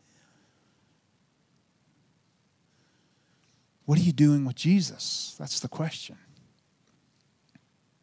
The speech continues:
The fear of God, proper fear. I'm not talking about trembling. See, we don't cower before him. In fact, we're told we can come into his presence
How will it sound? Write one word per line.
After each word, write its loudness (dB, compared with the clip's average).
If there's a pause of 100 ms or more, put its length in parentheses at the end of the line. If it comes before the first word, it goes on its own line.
(1300)
The -16
fear 4
of -4
God, -2
proper -2
fear. -4
I'm -2
not -4
talking -2
about -6
trembling. -4 (200)
See, -6
we 2
don't 0
cower 0
before -6
him. -2
In -6
fact, -2
we're 0
told -2
we 0
can -10
come -4
into 4
his 2
presence -2